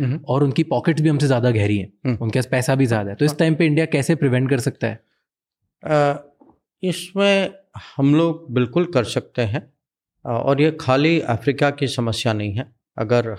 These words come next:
Speaker 1: हम अपने पड़ोस में देखें,
Speaker 2: हम्म।
Speaker 1: हाँ, अ, तो ये खतरा जो है हमारे पड़ोस में भी पिछले सालों से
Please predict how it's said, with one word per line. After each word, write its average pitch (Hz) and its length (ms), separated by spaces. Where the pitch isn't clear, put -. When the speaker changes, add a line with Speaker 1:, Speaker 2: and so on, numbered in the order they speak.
Speaker 1:
हम 123 160
अपने 127 380
पड़ोस 123 420
में 117 120
देखें, 104 280
Speaker 2:
हम्म। 113 240
Speaker 1:
हाँ, 107 280
अ, - 20
तो 127 580
ये 127 200
खतरा 139 420
जो 127 180
है 135 320
हमारे 123 440
पड़ोस 123 580
में 120 200
भी 160 440
पिछले 123 540
सालों 120 360
से 120 360